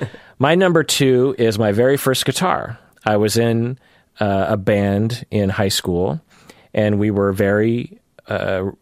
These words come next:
you know, limited in our gear. And I didn't have, I couldn't play anything 'cause I wasn't a musician. I could play trumpet, but I didn't play anything else. And we were at an Army surplus store in downtown Redmond,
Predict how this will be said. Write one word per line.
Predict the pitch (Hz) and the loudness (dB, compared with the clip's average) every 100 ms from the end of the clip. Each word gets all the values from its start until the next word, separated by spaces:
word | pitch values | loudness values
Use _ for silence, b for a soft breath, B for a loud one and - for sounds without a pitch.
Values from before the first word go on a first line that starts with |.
| _ - | _ -6
you | 101 | -2
know, | 92 90 90 - _ _ - | 0 -2 -4 -8 _ _ -10
limited | 101 104 123 113 98 98 | -2 0 2 2 2 0
in | 95 | 0
our | 92 92 | 0 -2
gear. | 95 113 101 82 123 - b b b b b b - | -2 0 0 -2 -6 -12 b b b b b b -2
And | 107 104 104 101 - - | 0 2 0 -2 -2 -2
I | 123 | 0
didn't | 139 139 117 - | 2 2 0 -2
have, | - 113 104 95 - | 0 0 0 -2 -4
I | 113 | -2
couldn't | 131 175 98 | 2 2 0
play | - 135 | 0 2
anything | 123 82 - 82 | 2 -2 -2 -4
'cause | 87 101 | -2 0
I | 98 | 2
wasn't | 101 101 95 - - | 0 0 -4 -6 -4
a | |
musician. | 95 90 92 120 - 80 | -2 -2 -2 -2 -2 -4
I | 90 | -4
could | 107 | -4
play | - 92 | -4 -4
trumpet, | - 107 98 92 78 - | -2 -4 -4 -4 -8 -4
but | 90 | -4
I | 90 | -2
didn't | 85 92 85 | -4 -6 -6
play | - 92 | -6 -6
anything | 82 - 85 | -6 -6 -6
else. | 90 85 - _ B B B B B B B B - | -6 -8 -12 _ B B B B B B B B -4
And | 113 107 104 104 101 _ _ _ - | 0 0 0 -2 -6 _ _ _ -4
we | 113 110 | -2 0
were | 107 101 98 95 101 _ | 0 0 0 -2 -6 _
at | 113 113 - | -2 -2 0
an | 110 98 | -4 0
Army | 123 147 | 0 2
surplus | - 160 131 98 | 2 0 0 0
store | - 87 90 | 0 -2 -2
in | 92 | 0
downtown | 101 107 117 | 0 0 -2
Redmond, | 104 87 82 82 117 | 0 -2 0 -2 -2